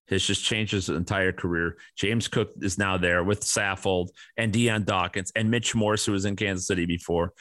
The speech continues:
This is a great offensive line. And, and by the way, they also got Da-, David Quisenberry, who I think will eventually start at right guard for them. He could play center, he could play tackle, but Quisenberry,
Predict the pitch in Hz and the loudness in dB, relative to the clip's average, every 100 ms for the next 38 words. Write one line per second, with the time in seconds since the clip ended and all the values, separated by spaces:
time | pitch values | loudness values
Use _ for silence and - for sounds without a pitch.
0 | - - - 117 113 113 92 107 107 107 | -20 -6 2 2 4 2 4 2 4 2
1 | 107 107 110 98 101 98 92 92 87 85 | 0 0 -2 0 -4 -2 0 2 2 -2
2 | - _ _ - 98 - 110 120 147 123 | -6 _ _ -6 -2 0 0 2 2 2
3 | 131 123 117 120 113 107 110 - 95 110 | 2 4 2 0 -2 -2 -2 -4 -2 0
4 | 110 95 - 160 135 98 85 82 98 _ | 0 -2 0 2 2 2 2 2 -2 _
5 | _ - 101 98 120 190 190 117 - 101 | _ -4 -2 0 0 0 0 -2 -2 -2
6 | 95 98 104 104 - 85 - 117 104 82 | 0 0 0 -2 0 0 0 0 0 0
7 | 85 80 - 127 110 85 - 73 - 92 | -2 -2 0 2 2 0 -4 -8 -4 -2
8 | 120 98 - - - 151 147 143 135 _ | -2 -2 -2 -2 0 2 4 2 0 _
9 | - 98 95 - - - 120 120 - 120 | -4 -4 -4 -12 -10 -2 0 0 0 2
10 | 113 82 - 147 151 120 104 104 95 | 2 0 -2 0 2 2 2 4 2